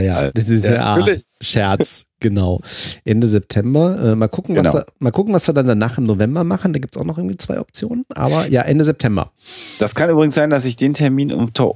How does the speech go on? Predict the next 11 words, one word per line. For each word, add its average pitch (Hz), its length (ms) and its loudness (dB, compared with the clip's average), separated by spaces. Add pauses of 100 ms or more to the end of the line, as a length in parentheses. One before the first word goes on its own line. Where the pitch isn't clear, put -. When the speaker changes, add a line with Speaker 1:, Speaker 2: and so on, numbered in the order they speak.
Speaker 1:
Umständen 131 1160 2 (300)
Speaker 2:
Den 120 100 2
September-Termin. 113 600 0 (440)
Speaker 1:
Ja, 92 440 4 (180)
da 90 100 2
müssen 95 180 2
wir 90 40 4
nochmal 90 240 4
drüber 85 260 4
reden. 80 360 0
Speaker 2:
Ja, 85 360 -4